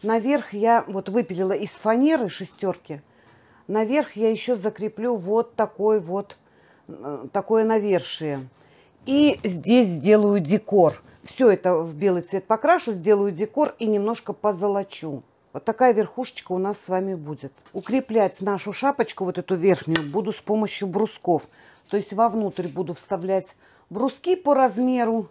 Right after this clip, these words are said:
И, э, к брускам уже крепить. Внутри тоже сделаю вот такой вот прямоугольный каркасик по внутреннему размеру.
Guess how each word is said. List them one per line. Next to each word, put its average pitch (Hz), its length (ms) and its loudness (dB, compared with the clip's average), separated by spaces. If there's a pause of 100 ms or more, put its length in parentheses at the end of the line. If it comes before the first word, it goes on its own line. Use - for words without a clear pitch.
(760)
И, 285 340 2
э, 202 460 6
к - 20 -8
брускам 220 680 0
уже 196 240 -2
крепить. 202 520 -10
Внутри 185 380 -2
тоже 175 360 -2
сделаю 160 540 -2 (380)
вот 175 160 -10
такой 208 320 -4
вот 170 160 -8
прямоугольный 185 720 -4
каркасик 233 720 -2 (480)
по 208 180 6
внутреннему 180 760 -2
размеру. 175 600 -2